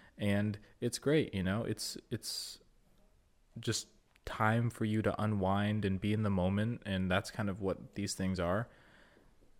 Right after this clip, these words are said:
Like Christian was saying, make a, a food that you like, get a food that you like, something of that nature. Reach out to someone that you haven't reached out to in a while. And then, you know, overall,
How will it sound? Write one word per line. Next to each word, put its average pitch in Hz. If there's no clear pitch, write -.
Like -
Christian 117
was 107
saying, 110
make 98
a, 107
a -
food 110
that 113
you 110
like, 104
get 104
a 98
food 104
that 104
you 101
like, 101
something 104
of 101
that 98
nature. 101
Reach 98
out 101
to 110
someone 107
that 101
you 104
haven't 104
reached 101
out 101
to -
in 107
a 104
while. 104
And 131
then, 127
you 135
know, 117
overall, 120